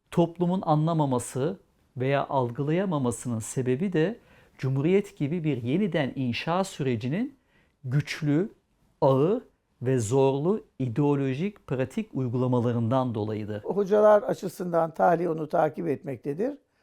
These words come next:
Speaker 2: Çünkü Emre Kongar'ın babası, İhsan Kongar, felsefe hocasıdır. Nurullah Ataç, edebiyat öğretmenidir.
Speaker 1: Batıdan başlamış,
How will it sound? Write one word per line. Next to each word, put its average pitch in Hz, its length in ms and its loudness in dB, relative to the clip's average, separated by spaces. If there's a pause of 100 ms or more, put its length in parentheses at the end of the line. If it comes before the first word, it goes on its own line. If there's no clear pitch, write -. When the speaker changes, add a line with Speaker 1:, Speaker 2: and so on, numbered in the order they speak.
(380)
Speaker 2:
Çünkü 214 340 -4
Emre 185 500 0
Kongar'ın 170 540 2
babası, 151 680 -4 (160)
İhsan 160 380 -4
Kongar, 143 400 -2
felsefe 156 500 -4
hocasıdır. 185 680 -6 (800)
Nurullah 196 440 4
Ataç, 180 580 2 (100)
edebiyat 151 560 2
öğretmenidir. 135 880 -6 (220)
Speaker 1:
Batıdan 190 520 4
başlamış, 175 720 0